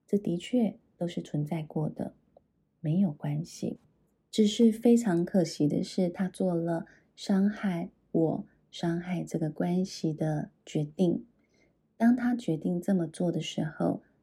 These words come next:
其实就意味着我们的关系没有办法再回到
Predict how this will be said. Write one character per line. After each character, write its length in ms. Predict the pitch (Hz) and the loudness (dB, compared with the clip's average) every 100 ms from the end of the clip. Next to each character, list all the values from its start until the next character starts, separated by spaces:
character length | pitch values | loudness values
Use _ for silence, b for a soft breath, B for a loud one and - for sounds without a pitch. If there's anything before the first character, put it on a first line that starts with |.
| _ | _
其 160 | - | -4
实 160 | 170 170 | -2 -2
就 200 | - 185 | 0 2
意 180 | 190 208 | 4 4
味 220 | 196 175 | 6 2
着 160 | - - | -2 -2
我 80 | 165 | -2
们 160 | 160 | 0
的 80 | 160 | -2
关 320 | 156 180 196 | -2 0 0
系 180 | 208 175 | 0 -2
没 200 | 170 175 | 0 2
有 160 | 190 165 | 2 0
办 280 | 170 165 | -4 -4
法 220 | 160 - b b b _ | -4 -6 b b b _
再 240 | 165 156 | -4 -4
回 240 | 151 151 | -4 -4
到 320 | 147 180 180 | -2 -2 -4